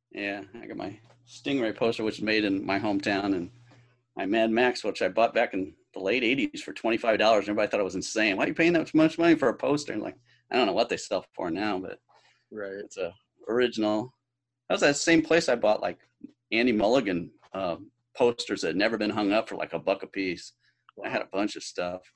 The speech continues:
Speaker 1: But, um, yeah, the crazy thing about Dead Silence is, like, when we're, you know, the part where you've seen it, where the, the guy gets on top of the car and puts the axe in it.
Speaker 2: Mm-hmm.
Speaker 1: I, I mean, the pick in it.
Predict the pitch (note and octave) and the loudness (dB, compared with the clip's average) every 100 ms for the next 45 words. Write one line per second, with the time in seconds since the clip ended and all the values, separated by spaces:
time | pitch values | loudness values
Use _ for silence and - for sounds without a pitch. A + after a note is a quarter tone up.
0 | _ - - _ _ _ _ _ _ _ | _ -18 -18 _ _ _ _ _ _ _
1 | _ G#2 G2+ F#2+ F2 E2+ - _ _ _ | _ 0 2 2 0 -6 -20 _ _ _
2 | _ _ _ _ - C#3+ D#3 B2+ B2+ D#3 | _ _ _ _ 2 4 6 2 2 4
3 | D#3 C3+ C3+ A#2 F#2+ B2 A#2+ - A#2 B2+ | 4 4 4 4 4 4 2 4 4 4
4 | G#2+ G#2 G#2 A2+ A2 G2+ - A#2+ A2+ A2 | 0 0 0 2 0 -2 -2 0 2 2
5 | - A#2+ A2+ G#2+ G2 - - _ _ _ | 4 4 6 2 2 -2 -20 _ _ _
6 | - - G#2+ A#2+ A2+ G#2 A2 G#2+ G2+ F#2+ | -10 -6 -4 0 0 2 2 2 4 4
7 | F#2 G#2+ A2 G#2+ G#2+ A2 A2 G#2 A2+ A#2+ | 4 2 2 2 2 2 4 2 2 0
8 | G#2 B2 A2+ G#2 F2 G#2 F#2+ - A#2+ B2 | 2 0 -2 -2 2 2 2 -2 -2 -2
9 | B2 _ _ C#3 B2+ D3 A2+ G#2 A#2 A2+ | -6 _ _ -14 -10 -4 -2 0 2 2
10 | G2+ - C3 C#3+ C#3 D3 | 2 0 0 2 4 2